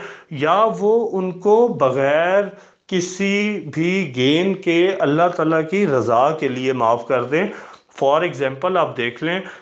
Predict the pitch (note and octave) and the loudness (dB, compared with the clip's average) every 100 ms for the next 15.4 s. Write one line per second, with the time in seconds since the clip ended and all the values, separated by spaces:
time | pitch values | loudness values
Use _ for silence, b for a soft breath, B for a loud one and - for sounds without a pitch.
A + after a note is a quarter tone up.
0 | B _ E3+ C#3+ D#3 C#3 - F3+ E3+ C3+ | B _ 0 2 2 0 -2 -4 -2 -2
1 | D3+ E3 D#3+ D3 C#3+ D3 C#3 C#3+ F#3 - | 0 -2 0 -2 0 -2 0 0 -2 -2
2 | D3+ - G3 D3+ C3+ C#3+ C3+ C3+ C#3 C#3 | -6 -2 -2 0 2 0 0 -2 0 -2
3 | C#3 C#3 C#3 C3 C#3 C#3+ C#3 B2+ C3+ C#3+ | -2 -4 -4 -6 -4 -4 0 0 2 0
4 | D#3+ D3 C3+ C3+ B2 A#2+ D#3+ B2+ B2+ D3+ | -2 -2 -4 -2 -6 -4 -4 -2 0 0
5 | D#3 A#2+ C3+ C3 C3+ C#3+ D#3 D3 - C#3 | -2 -4 -4 -4 -2 -2 -2 -6 -4 -4
6 | B2 C3 F3+ - B B B - C#3 C#3 | -2 0 0 0 B B B -2 0 2
7 | D3 F3 D3 D#3 D3+ B2+ F#3+ F3 C#3+ C#3 | 0 0 -2 -2 -2 -2 -2 0 0 0
8 | C3 D#3+ F3 C3 C3 D#3+ F#3+ A#3+ B B | 2 0 2 0 0 0 0 -2 B B
9 | - D#3+ - A#3 A3 D3 G#3 A3+ C#3+ B2+ | -6 -6 0 2 2 0 -2 0 0 0
10 | C3 D#3 D3+ D3 F3+ E3+ B2 C#3 D#3+ E3 | -2 -2 -2 0 0 -2 -2 0 2 2
11 | D3 D3+ D3+ - C3+ A2+ - F#3 F#3 D3 | 4 2 0 -8 -4 -4 -2 -2 -2 -4
12 | C3 D3 G3+ G3+ F3 D#3+ C#3 C3+ C3+ C3+ | 0 0 2 2 0 0 -2 0 0 0
13 | C#3 E3 E3+ C#3 C#3+ C3+ C3+ C3 A#2+ C3+ | -2 -2 0 0 0 0 -2 0 -2 -2
14 | F3+ C#3+ B2 A#2 C3+ A#2+ B2+ A2+ C#3 D#3 | -4 -4 -2 -2 -4 -4 -2 2 0 0
15 | D3+ C#3+ E3 F#3+ | -2 0 -2 -4